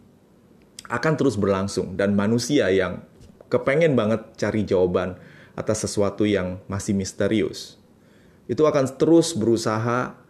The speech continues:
sebisanya dengan memanfaatkan apa yang mereka punya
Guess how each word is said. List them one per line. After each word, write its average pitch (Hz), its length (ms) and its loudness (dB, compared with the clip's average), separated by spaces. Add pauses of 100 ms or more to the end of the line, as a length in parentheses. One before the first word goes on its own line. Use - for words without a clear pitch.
(260)
sebisanya 185 2000 2 (600)
dengan 113 320 0
memanfaatkan 104 720 -2
apa 120 400 0
yang 104 160 2
mereka 85 480 -6 (500)
punya 107 480 -2